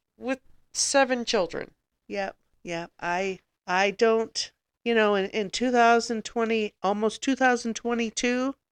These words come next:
Speaker 2: every person needs marketable skills.
Speaker 1: Yeah.
Speaker 2: Every single human being needs a marketable skill.
Speaker 1: Yeah. I,
Speaker 2: There,
Speaker 1: I
Speaker 2: there is no such thing as, "I'm a housewife."
Speaker 1: No, I don't understand the people that are.
Speaker 2: No,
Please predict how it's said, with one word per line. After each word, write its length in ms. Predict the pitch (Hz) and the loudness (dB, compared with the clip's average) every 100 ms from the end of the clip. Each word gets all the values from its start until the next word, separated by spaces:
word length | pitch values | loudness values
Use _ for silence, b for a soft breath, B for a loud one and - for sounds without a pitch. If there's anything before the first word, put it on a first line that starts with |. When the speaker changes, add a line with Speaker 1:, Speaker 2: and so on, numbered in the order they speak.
| - | -2
Speaker 2:
every 320 | 208 202 226 | 0 2 0
person 480 | 220 - 202 - 190 | -4 -2 -4 -4 -8
needs 280 | 185 180 - | -6 -6 -8
marketable 580 | 175 165 - 175 170 170 | -8 -8 -8 -10 -8 -8
skills. 500 | - - 170 151 - | -10 -12 -10 -10 -10
Speaker 1:
Yeah. 180 | - 240 | -2 0
Speaker 2:
Every 240 | 285 226 233 | 2 0 -2
single 680 | - 233 214 208 202 202 _ _ _ | -2 0 0 0 0 0 _ _ _
human 480 | _ 208 196 190 190 | _ -2 0 0 -4
being 560 | 185 190 175 165 160 165 - | 0 0 2 0 -4 -8 -10
needs 260 | 185 180 | -8 -6
a 60 | 170 | -6
marketable 680 | 160 156 160 185 165 160 160 | -4 -4 -6 -6 -6 -6 -8
skill. 320 | - - 175 | -8 -4 -2
Speaker 1:
Yeah. 220 | 214 202 180 _ _ b b b | 0 -4 -8 _ _ b b b
I, 80 | 175 | -2
Speaker 2:
There, 100 | 208 | 2
Speaker 1:
I 80 | 262 | 2
Speaker 2:
there 260 | 190 202 190 | 2 -2 2
is 220 | 220 202 | 2 2
no 220 | 208 202 | 0 0
such 380 | 220 - 214 - | 0 -2 -2 -4
thing 380 | - 202 185 190 | -2 -2 -2 -6
as, 560 | - 175 165 170 - - _ _ - | -4 -2 -4 -6 -10 -12 _ _ -4
"I'm 180 | 190 190 | -2 -2
a 40 | |
housewife." 760 | 160 175 160 - 165 151 - _ _ _ - | -2 -2 -2 -8 -8 -8 -14 _ _ _ -10
Speaker 1:
No, 380 | 220 240 233 - | -2 0 0 0
I 140 | 220 233 | 0 2
don't 280 | 240 262 | 2 2
understand 560 | 233 226 214 - 220 214 | 0 -2 -2 -2 -2 -2
the 40 | 208 | -6
people 400 | - 226 240 208 | -8 -6 -4 -2
that 160 | 196 | -2
are. 540 | 190 196 330 80 - _ _ _ - | -2 -2 -2 -4 -6 _ _ _ -14
Speaker 2:
No, 300 | 160 147 147 | -8 -8 -8